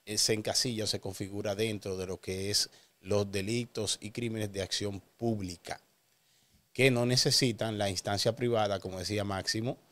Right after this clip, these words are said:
ahora bien, no todos los crímenes y delitos tienen esa clasificación.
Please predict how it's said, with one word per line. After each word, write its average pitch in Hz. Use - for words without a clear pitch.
ahora 113
bien, 113
no 117
todos 123
los 101
crímenes 113
y 117
delitos 110
tienen 113
esa 98
clasificación. 92